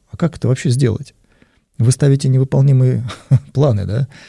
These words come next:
То есть мы н-, не готовы к, с этим следовать. И, и, э, и я размышляю, я не могу сказать, что я там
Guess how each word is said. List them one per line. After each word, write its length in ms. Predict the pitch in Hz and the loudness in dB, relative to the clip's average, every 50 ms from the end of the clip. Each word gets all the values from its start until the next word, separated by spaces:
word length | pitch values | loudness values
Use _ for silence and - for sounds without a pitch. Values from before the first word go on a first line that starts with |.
| - _ _ _ | -20 _ _ _
То 100 | - 123 | -6 -6
есть 100 | 117 - | -4 0
мы 160 | 131 135 139 | 2 2 4
н-, 680 | 139 139 139 139 135 139 135 123 131 127 127 131 131 131 | 4 4 2 2 2 0 0 0 0 0 0 0 2 2
не 100 | 135 131 | 2 2
готовы 420 | 131 143 143 - 185 156 123 120 | 2 0 0 0 0 0 0 0
к, 80 | - - | -2 -6
с 120 | - - 127 | -8 -8 -6
этим 180 | 123 123 117 | -6 -6 -8
следовать. 460 | - - 123 110 101 104 - - - _ - - - - - - _ _ _ | -6 -4 -4 -4 -4 -6 -8 -10 -14 _ -20 -20 -20 -20 -20 -20 _ _ _
И, 100 | 127 135 | -2 -2
и, 560 | - - 147 143 147 139 127 - - - 175 131 | 0 2 2 4 4 2 2 -2 -4 -4 0 0
э, 200 | 143 135 135 139 | 2 2 2 2
и 100 | 156 139 | 2 2
я 220 | 143 175 226 240 | 2 2 2 2
размышляю, 500 | 226 196 156 165 160 - - 156 147 135 | 2 2 2 2 2 2 0 2 2 4
я 60 | 139 | 2
не 80 | 139 151 | 2 2
могу 180 | 151 151 147 | 2 0 0
сказать, 280 | 131 - - 120 120 110 | -2 -2 -2 -2 -2 -2
что 140 | - - - | -2 -4 -4
я 40 | 110 | -4
там 240 | - 113 107 110 | -2 -2 -4 -4